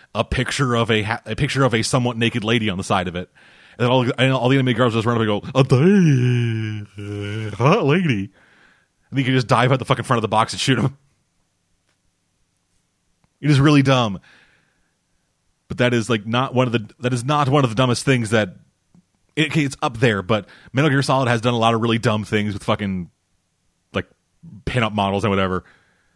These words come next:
Like, I think in M G S two or three, you could just, like, find porn and just chuck it around the area,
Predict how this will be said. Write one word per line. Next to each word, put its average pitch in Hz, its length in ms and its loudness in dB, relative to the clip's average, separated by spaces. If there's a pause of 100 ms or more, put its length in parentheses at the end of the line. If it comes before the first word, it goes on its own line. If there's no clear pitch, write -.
(400)
Like, 143 140 0
I - 40 4
think 214 100 0
in 190 60 0
M 165 120 2
G 143 120 2
S 135 120 0
two 135 480 0
or 110 160 0
three, 113 320 -4
you 113 100 0
could 107 120 -4
just, 101 160 -8
like, 104 120 -4
find 110 440 -2
porn 113 380 -4
and 104 100 -8
just 101 160 -8
chuck - 320 -2
it 131 80 0
around 104 380 -2
the 104 140 -4
area, 110 360 -2